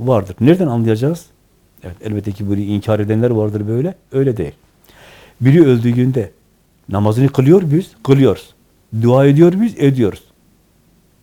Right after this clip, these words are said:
Bu Allah'ın emri midir? Allah'ın emridir. Bu durumda yaptıklarımız gidiyor. Duamız gidiyor. Onun için herhangi bir şeyi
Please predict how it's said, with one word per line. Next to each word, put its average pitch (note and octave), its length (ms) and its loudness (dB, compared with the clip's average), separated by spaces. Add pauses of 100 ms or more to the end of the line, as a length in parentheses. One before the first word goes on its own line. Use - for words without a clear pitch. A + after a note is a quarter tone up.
(960)
Bu A#2+ 120 0
Allah'ın C3+ 280 4
emri C3+ 320 2
midir? F3+ 380 0
Allah'ın C3 300 2
emridir. D#3+ 500 0 (560)
Bu D3 120 4
durumda G#2+ 420 -2 (240)
yaptıklarımız C3+ 600 -2
gidiyor. B2 380 -2 (200)
Duamız B2+ 420 0
gidiyor. C#3+ 360 -2 (1900)
Onun D3+ 200 4
için C#3+ 340 -4
herhangi B2 440 2
bir B2 100 0
şeyi B2+ 400 -2